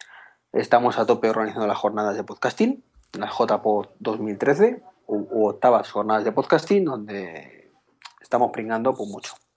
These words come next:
Pero bueno, no pasa nada. Animaros a todos a ir a esas jornadas. Podréis conocer a Mitch en persona. Se ha enterado hoy de que tiene una actividad para él solo, que es un encuentro con todos vosotros.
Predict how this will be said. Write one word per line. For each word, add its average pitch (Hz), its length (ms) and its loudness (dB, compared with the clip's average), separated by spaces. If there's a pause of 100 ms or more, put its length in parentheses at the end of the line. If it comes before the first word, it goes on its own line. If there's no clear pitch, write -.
(200)
Pero - 140 -8
bueno, - 220 -16
no 110 100 -6
pasa - 220 -12
nada. - 180 -10 (2750)
Animaros 143 480 6
a 139 80 4
todos 135 240 4
a 131 100 6
ir 135 100 6
a 123 420 6
esas 117 160 -10
jornadas. 175 640 0 (1040)
Podréis 113 300 -8
conocer 107 280 -10
a 98 60 -6
Mitch 117 200 -10
en 98 80 -12
persona. 151 420 -4 (1900)
Se - 120 0
ha - 20 8
enterado 123 380 2
hoy 127 140 6
de 117 100 -2
que 113 100 -4
tiene 123 160 -6
una 110 60 -6
actividad 113 340 0
para 104 120 0
él 95 60 -4
solo, 117 360 0
que 110 120 0
es 98 140 -4
un 107 100 -6
encuentro 107 340 -4
con 101 180 -8
todos 113 240 2
vosotros. 127 500 0